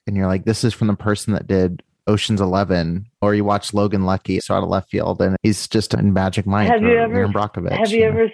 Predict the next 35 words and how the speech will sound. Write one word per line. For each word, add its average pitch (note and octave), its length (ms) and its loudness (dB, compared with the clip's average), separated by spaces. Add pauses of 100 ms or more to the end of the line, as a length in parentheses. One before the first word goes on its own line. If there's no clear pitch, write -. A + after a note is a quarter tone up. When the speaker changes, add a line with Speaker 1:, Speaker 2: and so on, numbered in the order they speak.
Speaker 2:
seen, G3 400 0 (120)
have F3+ 180 -8
you G3 120 2
ever G3 260 0
seen F3+ 380 -2 (120)
Schizopolis? F#3 760 0 (720)
Speaker 1:
I A#2 120 2
haven't G#2+ 360 -2
yet, - 260 -2
no. G2+ 260 0 (520)
Speaker 2:
Oh G#3 120 4
my F#3+ 200 2
goodness. C#3+ 360 -8 (840)
That A#3 280 2
was A#3+ 180 -2
like F#3+ 280 -2 (120)
Stephen F3+ 340 -4
having D3 320 -4
a D#3 40 -10
nervous D#3 380 -12
breakdown. - 480 -10 (500)
Speaker 1:
Hmm. A#2+ 120 4
Speaker 2:
So F3+ 340 2 (440)
I A3+ 180 4
would C4+ 300 -4
say F3+ 580 2
good F#3+ 180 -2
advice F3 380 0 (120)
to F3 100 -6
a D#3+ 60 -12 (120)
young D#3+ 340 -4
filmmaker D#3 560 -8
would D3+ 120 -10
be D#3+ 140 -2
watch F3 320 4